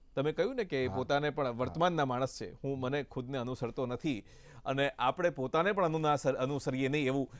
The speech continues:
Speaker 1: અ, ડૉક્ટર મુકુલ ચોકસી, આપને પૂછવા માંગીશ, અ, કે, અ, જે આ વિવિધતા જે આવતી હતી કોરોના કાળમાં, આપ તો મનોચિકિત્સક છો, આપ લેખક છો, કવિ છો, અ, તો આ શબ્દ પાસેથી, ખલીલ ધન તેજવી જેવા મહાન શાયરના શબ્દો પાસેથી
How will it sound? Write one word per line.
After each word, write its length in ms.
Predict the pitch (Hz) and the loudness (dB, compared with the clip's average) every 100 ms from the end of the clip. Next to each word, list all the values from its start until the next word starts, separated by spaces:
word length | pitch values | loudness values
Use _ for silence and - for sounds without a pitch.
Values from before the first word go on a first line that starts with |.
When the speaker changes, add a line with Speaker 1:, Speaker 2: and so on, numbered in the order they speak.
| - | 0
Speaker 1:
અ, 400 | 143 143 143 131 | 4 6 4 2
ડૉક્ટર 340 | 143 147 180 | 2 2 2
મુકુલ 300 | 160 147 190 | 0 2 2
ચોકસી, 440 | 165 170 - 240 196 | 4 2 2 2 4
આપને 320 | 143 170 190 | 4 2 -2
પૂછવા 320 | 156 - 151 | -2 2 4
માંગીશ, 500 | 135 131 160 151 - | 6 4 4 0 0
અ, 200 | 135 120 | 0 0
કે, 360 | 120 143 139 135 - - - - - - - | -2 0 2 0 -4 -20 -20 -20 -20 -16 -2
અ, 360 | 147 143 143 147 | 2 4 4 2
જે 160 | 143 | 4
આ 40 | 202 | 6
વિવિધતા 520 | 147 175 233 - 208 | 6 4 2 6 6
જે 120 | 185 | 8
આવતી 380 | 147 123 160 139 | 6 6 4 2
હતી 160 | 131 135 | 2 -2
કોરોના 400 | 139 139 151 147 | 0 0 2 2
કાળમાં, 560 | - 131 151 151 147 | 4 4 4 6 6
આપ 140 | 135 - | 4 2
તો 80 | |
મનોચિકિત્સક 600 | 131 131 131 127 135 143 - - | 0 0 -2 -6 -2 -2 -2 0
છો, 80 | 131 | 4
આપ 220 | 123 123 | 4 2
લેખક 300 | 120 - 131 - | -6 -4 -6 -4
છો, 60 | 123 | 0
કવિ 280 | 127 170 | 2 2
છો, 220 | 165 123 87 - - - - - | 0 -2 -4 -16 -20 -20 -10 4
અ, 380 | 160 160 160 151 - - - | 6 8 6 4 -4 -20 4
તો 260 | 233 247 - - - | 8 8 6 -6 -4
આ 60 | - | -2
શબ્દ 340 | - 208 214 | 4 4 6
પાસેથી, 600 | 285 247 208 196 147 104 - - - | 6 8 6 4 0 -6 -10 -18 -4
ખલીલ 240 | - 151 160 | 2 2 2
ધન 200 | 143 147 | 0 0
તેજવી 240 | 147 151 | -2 0
જેવા 200 | 143 147 | 2 0
મહાન 280 | 127 139 180 | 0 2 2
શાયરના 380 | - 139 135 135 | 4 4 4 0
શબ્દો 280 | 127 120 | -4 -4
પાસેથી 520 | 113 117 127 104 113 | -4 -6 -6 -8 -8